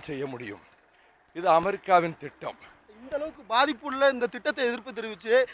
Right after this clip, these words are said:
Speaker 2: இதுக்கோட விழிப்புணர்வு ஏற்படுத்தும் எந்த அளவுக்கு வந்து பொதுமக்கள்கிட்ட எடுத்து கொண்டுட்டு போய் சென்றுட்டு இருக்கீங்க?
Speaker 1: முன்பு இந்த நியூட்ரினோவை எதிர்த்து மேதா பட்கர் அம்மையாரை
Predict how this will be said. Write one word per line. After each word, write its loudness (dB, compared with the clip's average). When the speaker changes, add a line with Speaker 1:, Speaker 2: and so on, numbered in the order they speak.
Speaker 2:
இதுக்கோட -2
விழிப்புணர்வு 4
ஏற்படுத்தும் 0
எந்த 2
அளவுக்கு 8
வந்து -4
பொதுமக்கள்கிட்ட 2
எடுத்து -2
கொண்டுட்டு -2
போய் -6
சென்றுட்டு -10
இருக்கீங்க? -20
Speaker 1:
முன்பு -8
இந்த -4
நியூட்ரினோவை -2
எதிர்த்து -2
மேதா 0
பட்கர் 0
அம்மையாரை 4